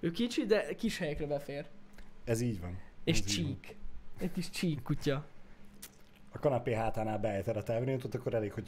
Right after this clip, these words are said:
Speaker 2: csak előről bedugod az orrát, és a két lábánál
Speaker 1: Még
Speaker 2: fogva
Speaker 1: megy.
Speaker 2: ki tudod húzni.
Speaker 1: Pontosan így van amúgy. Igen. Ezt, ezt jól látod.
Speaker 2: A távirányító
Speaker 1: Úgyhogy
Speaker 2: távirányítója.
Speaker 1: Igen.
Speaker 2: <laughs>
Speaker 1: Igen.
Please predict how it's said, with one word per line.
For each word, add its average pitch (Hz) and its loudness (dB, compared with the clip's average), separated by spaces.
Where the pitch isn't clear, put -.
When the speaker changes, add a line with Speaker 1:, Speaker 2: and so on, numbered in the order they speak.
Speaker 2:
csak - -2
előről 104 2
bedugod 110 2
az 110 0
orrát, 151 2
és 127 0
a 131 -2
két 117 0
lábánál 113 4
Speaker 1:
Még 131 8
Speaker 2:
fogva 123 4
Speaker 1:
megy. 127 6
Speaker 2:
ki 113 2
tudod 104 0
húzni. 101 -2
Speaker 1:
Pontosan 156 8
így 135 6
van 135 4
amúgy. 165 2
Igen. 120 2
Ezt, 202 0
ezt 175 4
jól 139 6
látod. 135 2
Speaker 2:
A - -4
távirányító 113 6
Speaker 1:
Úgyhogy 110 0
Speaker 2:
távirányítója. 95 0
Speaker 1:
Igen. 190 4
Speaker 2:
<laughs> - -
Speaker 1:
Igen. 156 4